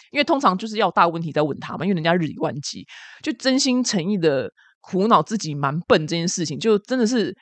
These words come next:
Google 了，然后还看不懂。对，然后就元宇宙这三个字呢，去年听到很烦，然后我去 Google 呢也是看不，也大概懂啊，就一知半解这样。那反正就是强力要发展元宇宙呢，就是 Meta 呢，它对外宣布就是已经筹到了三千零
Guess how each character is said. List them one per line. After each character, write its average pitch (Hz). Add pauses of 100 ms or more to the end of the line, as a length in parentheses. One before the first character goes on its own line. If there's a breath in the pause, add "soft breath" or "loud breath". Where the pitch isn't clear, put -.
Google 240
了， 165
然 175
后 226
还 170
看 180
不 180
懂。 - (480 soft breath)
对， 175
然 170
后 240
就 247
元 240
宇 285
宙 285
这 302
三 294
个 254
字 247
呢， 220
去 254
年 208
听 240
到 220
很 208 (140)
烦， - (200)
然 220
后 269
我 247
去 349
Google 269
呢 190
也 151
是 175
看 254
不， 156
也 196 (320)
大 -
概 480
懂 202
啊， 214
就 330
一 349
知 349
半 180
解 -
这 -
样。 131 (300 loud breath)
那 466
反 262
正 277
就 359
是 330
强 277
力 370
要 320
发 302
展 220
元 185
宇 180
宙 202
呢， 175
就 180
是 240
Meta 254
呢， 190 (280 loud breath)
它 294
对 294
外 226
宣 208
布 202
就 185
是 208
已 -
经 214
筹 180
到 233
了 175
三 254
千 254 (200)
零 175